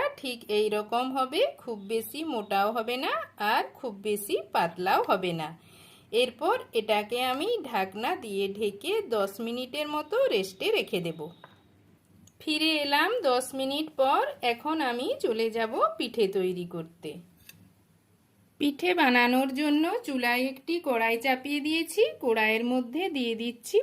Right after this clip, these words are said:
পরিমাণ মতো সাদা তেল। তেলটা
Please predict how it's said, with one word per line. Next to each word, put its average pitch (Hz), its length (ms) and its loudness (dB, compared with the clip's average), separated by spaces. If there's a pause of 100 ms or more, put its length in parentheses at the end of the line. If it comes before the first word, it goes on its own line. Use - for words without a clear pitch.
(100)
পরিমাণ 220 400 2 (140)
মতো 214 260 -4 (220)
সাদা 214 380 2 (200)
তেল। 175 260 0 (2000)
তেলটা 254 380 6